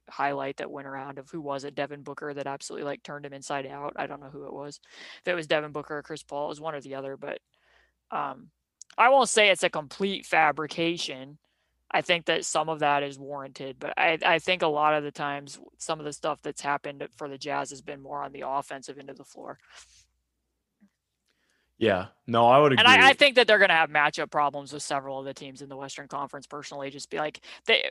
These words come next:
Speaker 1: who, who are their wings on their roster other than Royce O'Neale that's gonna guard the Clippers?
Speaker 2: Yeah,
Speaker 1: Who,
Speaker 2: e-,
Speaker 1: who's guarding
Speaker 2: exactly.
Speaker 1: LeBron James? Like, you know, so I, I don't, I don't have a lot of, of full faith and trust there, but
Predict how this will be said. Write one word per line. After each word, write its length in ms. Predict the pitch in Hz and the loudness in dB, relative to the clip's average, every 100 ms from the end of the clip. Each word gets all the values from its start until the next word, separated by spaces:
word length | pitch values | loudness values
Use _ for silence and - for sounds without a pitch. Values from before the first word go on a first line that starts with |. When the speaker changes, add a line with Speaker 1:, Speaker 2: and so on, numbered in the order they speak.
| 214 | -2
Speaker 1:
who, 220 | 262 269 | -2 -2
who 160 | 277 294 | 0 4
are 100 | 277 | 6
their 180 | 247 175 | 6 4
wings 380 | 170 196 170 | 2 2 2
on 120 | 170 160 | 2 2
their 120 | 151 | 2
roster 460 | 151 156 - 143 | 4 4 2 -2
other 180 | 143 151 | -2 -2
than 140 | 151 143 | -6 -4
Royce 300 | 151 151 165 | -2 -2 -2
O'Neale 320 | 143 147 139 | -4 -4 -4
that's 160 | 139 | -6
gonna 160 | 160 135 | -10 -8
guard 220 | 147 143 | -6 -6
the 80 | - | -6
Clippers? 520 | - 143 123 - - - _ _ | -10 -10 -12 -12 -14 -16 _ _
Speaker 2:
Yeah, 340 | 113 107 95 247 | 4 6 6 2
Speaker 1:
Who, 0 | |
Speaker 2:
e-, 140 | 233 220 | 0 -2
Speaker 1:
who's 280 | 269 - | 0 0
guarding 400 | 208 240 240 233 | 6 10 10 8
Speaker 2:
exactly. 60 | 214 208 | 6 4
Speaker 1:
LeBron 300 | 196 185 170 | 8 6 6
James? 540 | 151 143 135 - - | 0 -4 -4 -10 0
Like, 400 | 180 165 160 - | 4 4 2 -4
you 140 | - 165 | -4 2
know, 340 | 165 160 151 - _ _ _ - | 4 4 2 -6 _ _ _ -10
so 500 | - 170 151 147 139 _ _ _ _ _ _ _ | 0 2 4 2 -2 _ _ _ _ _ _ _
I, 280 | - - - | -2 2 6
I 20 | 175 | 6
don't, 100 | 175 | 6
I 260 | 175 175 | 6 4
don't 180 | 175 156 | 4 2
have 200 | 151 151 | 2 2
a 40 | |
lot 380 | 147 139 139 143 | 0 -2 2 2
of, 280 | 147 143 - _ _ _ | 2 -4 -10 _ _ _
of 300 | - 143 139 _ _ _ _ | -6 -6 -8 _ _ _ _
full 280 | - 160 156 | -8 -6 -2
faith 260 | 165 151 | -2 -2
and 120 | 151 139 | -4 -8
trust 320 | 156 151 - | -6 -4 -2
there, 280 | 156 160 156 | 2 2 0
but 280 | 135 135 | -4 -8